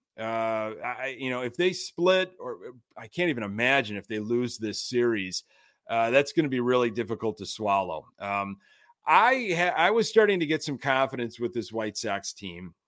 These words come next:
uh, when, when they, uh, you know, took the series from Cleveland, uh, three series in a row,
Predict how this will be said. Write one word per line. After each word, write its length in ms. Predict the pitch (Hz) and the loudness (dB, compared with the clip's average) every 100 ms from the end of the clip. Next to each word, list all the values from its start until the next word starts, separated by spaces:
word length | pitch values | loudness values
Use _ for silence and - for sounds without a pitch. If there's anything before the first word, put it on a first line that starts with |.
| _ _ - | _ _ -8
uh, 140 | 95 | -6
when, 240 | 95 131 156 | 0 0 2
when 240 | 143 156 | 2 2
they, 300 | 170 165 156 | 2 2 2
uh, 240 | 147 139 135 | 2 2 0
you 220 | 131 131 | -4 -6
know, 120 | 110 | -6
took 240 | - 147 151 | -2 -2 -2
the 80 | |
series 460 | - 143 131 131 110 | -4 0 0 0 -4
from 200 | 135 123 | -6 -8
Cleveland, 720 | - 113 104 95 101 98 95 _ _ _ - | -6 -4 -4 -4 -6 -6 -8 _ _ _ -10
uh, 120 | 95 | -10
three 280 | - 123 143 | -4 0 0
series 420 | - 156 156 131 | 2 2 2 0
in 80 | 147 | 0
a 80 | 139 | 2
row, 420 | 117 110 107 | 2 2 0